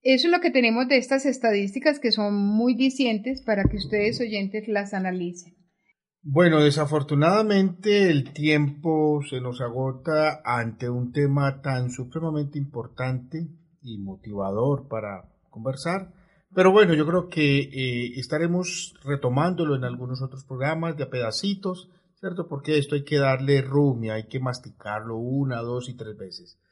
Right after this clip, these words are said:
Speaker 2: Así que, apreciados oyentes, queremos reiterarles nuestra invitación a este programa Cartama Ambiental,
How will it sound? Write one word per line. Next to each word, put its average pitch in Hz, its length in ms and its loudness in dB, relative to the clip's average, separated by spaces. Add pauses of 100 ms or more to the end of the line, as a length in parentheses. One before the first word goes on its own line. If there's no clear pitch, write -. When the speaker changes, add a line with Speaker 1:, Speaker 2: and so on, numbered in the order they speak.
(400)
Speaker 2:
Así 143 440 0
que, 165 680 6
apreciados 135 500 -2
oyentes, 180 800 -2
queremos 139 760 -2
reiterarles 135 880 2
nuestra 127 380 -4
invitación 117 880 -6 (600)
a 123 260 0
este 135 280 -2
programa 135 560 -2
Cartama 156 520 0
Ambiental, 123 640 -4